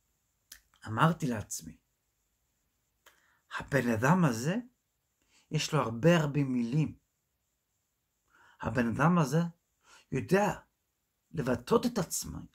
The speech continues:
את עצמו. הבן אדם הזה יודע כל כך טוב לבטאות את עצמו, וכל כך טוב הוא יודע איך להוסיף מילים בשיחה שלו. נכון שהוא בן אדם ממורמר,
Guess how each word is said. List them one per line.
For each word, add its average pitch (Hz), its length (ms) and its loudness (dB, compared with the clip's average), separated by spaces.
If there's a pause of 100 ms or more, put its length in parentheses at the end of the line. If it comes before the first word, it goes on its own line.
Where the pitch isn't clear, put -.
את - 120 -10
עצמו. 104 360 -8 (1200)
הבן 147 320 2
אדם 175 260 2 (160)
הזה 135 260 0
יודע 151 360 2
כל 160 140 -6 (100)
כך - 300 -4
טוב 185 240 0
לבטאות 143 540 -2
את - 160 -12
עצמו, 110 440 -8 (720)
וכל 160 280 4 (100)
כך - 280 -2
טוב 175 240 0
הוא 139 120 0
יודע 131 400 2 (500)
איך - 180 -4
להוסיף 139 500 -6
מילים 143 500 2 (320)
בשיחה - 460 -8
שלו. - 320 -12 (1300)
נכון 285 520 4 (640)
שהוא 226 220 -2
בן 208 260 2
אדם 220 160 4
ממורמר, 202 640 0